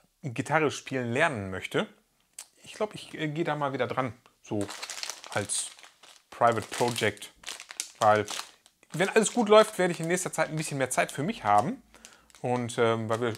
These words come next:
gestalten gerade ein bisschen was um, wir strukturieren ein bisschen was um in der Firma und, ähm, dass so ein bisschen das, äh, die Life-Work-Balance wieder besser wird und vielleicht habe ich dann sogar Zeit, mein Instrument zu lernen. Aber jetzt wollen wir uns erstmal hier aus der Nähe anschauen,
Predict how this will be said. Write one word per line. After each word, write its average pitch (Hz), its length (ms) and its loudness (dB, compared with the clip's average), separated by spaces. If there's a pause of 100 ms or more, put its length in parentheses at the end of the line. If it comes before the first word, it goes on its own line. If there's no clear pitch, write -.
gestalten 135 400 0
gerade 120 180 4
ein 123 40 -2
bisschen 117 140 -6
was 110 80 -4
um, 175 180 -2
wir 151 280 4
strukturieren 139 420 -2
ein - 20 -2
bisschen 143 140 -2
was 123 100 -2
um 151 120 -8
in 175 80 -4
der 160 80 -2
Firma 170 400 0 (500)
und, 123 180 -8
ähm, 120 300 -2
dass 113 160 -4
so 120 120 -6
ein 117 40 -2
bisschen 120 240 -6
das, 107 240 -8
äh, 110 180 -4
die 107 180 -10
Life-Work-Balance 123 1000 0
wieder 123 180 4
besser 127 300 -2
wird 131 160 0
und 127 120 -8 (520)
vielleicht - 260 -2
habe 160 80 -12
ich - 80 -14
dann 139 140 -6
sogar 123 220 -4 (340)
Zeit, - 420 0 (380)
mein 196 180 0
Instrument 202 480 0
zu - 80 -6
lernen. 95 240 -8
Aber 147 140 8
jetzt 254 180 8
wollen 208 160 12
wir 202 60 8
uns 190 80 0
erstmal 170 360 6
hier 151 220 4
aus - 120 4
der 120 80 2
Nähe 147 220 0
anschauen, 131 500 2